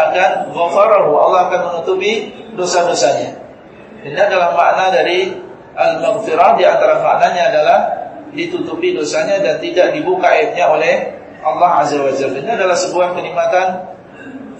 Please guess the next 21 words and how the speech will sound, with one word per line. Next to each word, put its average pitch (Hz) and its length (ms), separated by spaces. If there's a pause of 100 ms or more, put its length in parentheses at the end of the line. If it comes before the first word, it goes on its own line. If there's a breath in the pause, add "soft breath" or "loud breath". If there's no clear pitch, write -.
(160)
yang 156 160
bagi 180 160
seorang 160 320
hamba 170 320 (640)
ditutupi 180 640
aibnya 180 480
dan 156 160
dosanya 165 400
oleh 160 160
Allah - 480
Subhanahu 160 720
wa 139 120
taala. - 440 (560)
Seandainya 190 480
seluruh 185 400
manusia 147 560
atau - 80
seandainya 170 480
manusia 156 480
mengetahui 165 640 (720)
aib 175 260